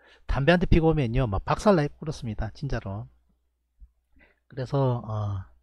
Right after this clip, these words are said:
그런 경험들 많아요. 변동성 심한 종목들은 여러분들 자제를 하셔야 됩니다. 많이 오른 것만 보지 마시고요.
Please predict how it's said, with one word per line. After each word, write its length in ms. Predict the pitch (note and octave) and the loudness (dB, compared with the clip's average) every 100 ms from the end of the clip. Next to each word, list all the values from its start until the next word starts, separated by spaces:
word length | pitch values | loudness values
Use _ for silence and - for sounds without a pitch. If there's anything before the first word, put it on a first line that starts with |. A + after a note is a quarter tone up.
| _ _ _ _ _ _ _ _ _ _ _ | _ _ _ _ _ _ _ _ _ _ _
그런 180 | C#3+ | -14
경험들 320 | C3 D#3+ C3 A2 | -10 -8 -8 -10
많아요. 720 | G2+ A2+ D#3 D#3+ G#2+ A#2 D3 - _ - _ _ _ _ - _ - | -12 -8 -8 -6 -6 -8 -10 -14 _ -20 _ _ _ _ -20 _ 4
변동성 500 | A2+ A2+ B2 C#3 C#3 | 4 4 0 -2 -4
심한 540 | - B2+ C3+ C3+ C3+ | -6 -4 -4 -6 -12
종목들은 560 | - C3+ C3 - C3 B2 | -12 -10 -10 -6 -6 -4
여러분들 580 | B2 C3 A#2 B2 G#2+ A#2+ - | -4 -4 -2 0 0 -4 2
자제를 400 | - A#2 E3+ F3 | 2 2 -4 -6
하셔야 300 | C3+ D3+ G3 | -8 -6 -4
됩니다. 340 | B2+ G#2+ A#2 | -4 -4 -4
많이 340 | G#2+ G2 A#2+ D#3+ | -2 -2 0 0
오른 280 | D#3+ G3 G3 | 2 2 0
것만 480 | F3 C3+ D3+ E3+ E3 _ _ _ | 0 2 4 2 0 _ _ _
보지 240 | D#3+ E3+ | -2 0
마시고요. 640 | C3+ G#2 C#3+ F#3 C#3 A2 | -2 -4 0 2 2 0